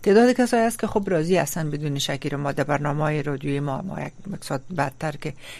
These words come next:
یا تقریباً ده دقیقه بعدتر ما برنامه دیگه داریم به نام صدای ستاسو غږ یا صدای شما که اکثراً تلفن می‌کنن.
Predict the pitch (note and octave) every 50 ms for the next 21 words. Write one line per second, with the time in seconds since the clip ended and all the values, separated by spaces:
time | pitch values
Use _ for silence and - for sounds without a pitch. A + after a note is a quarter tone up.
0 | - - E3+ D#3+ D#3 - - E3 - - E3 D3+ D3+ C#3+ C#3+ D3+ D3 C#3+ C#3 -
1 | - C#3 C#3+ C#3+ C#3 - - C#3+ D3 D3 C#3+ D3 C#3 C#3 D3 C#3 C#3+ C#3+ C#3+ D3
2 | D3+ D3 C#3 D3 C#3+ C#3+ D3+ C#3 D3 C#3+ C#3 C#3 C#3+ C#3+ C#3+ D3 D3 D3 C#3 -
3 | - D3 C3+ D3+ D3+ D3 C#3 C3+ - - - - - - - - - F3 E3 D#3+
4 | - D#3+ C3+ D3 D3+ C#3+ - C#3+ C#3+ - - C#3 D3 D#3+ D#3+ D3+ - E3+ E3 E3
5 | D#3+ - - D3 D3 - - - D3+ D3+ D3 C#3+ D3 - D#3 D3 - - D#3 D3
6 | D3 D3 - - E3+ F3+ G#3 A#3+